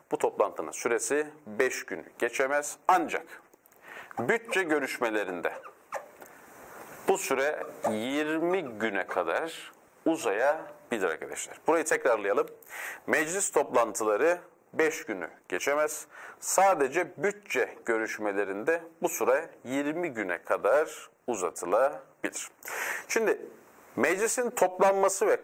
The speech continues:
karar alması ile alakalı en önemli yapılardan bir tanesi şu kırmızıyla yazılı olan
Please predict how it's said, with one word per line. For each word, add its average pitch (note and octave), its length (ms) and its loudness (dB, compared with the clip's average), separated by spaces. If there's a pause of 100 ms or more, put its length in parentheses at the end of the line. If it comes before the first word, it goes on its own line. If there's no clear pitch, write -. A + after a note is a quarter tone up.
karar G3 320 4
alması E3+ 420 4
ile E3 120 4
alakalı A2 400 2 (120)
en G3 340 0
önemli A#2 460 -2
yapılardan A2 640 2
bir F3+ 100 -10
tanesi G2+ 560 -2
şu - 240 -8
kırmızıyla D#3+ 680 0
yazılı G#2 560 -2
olan B2 340 2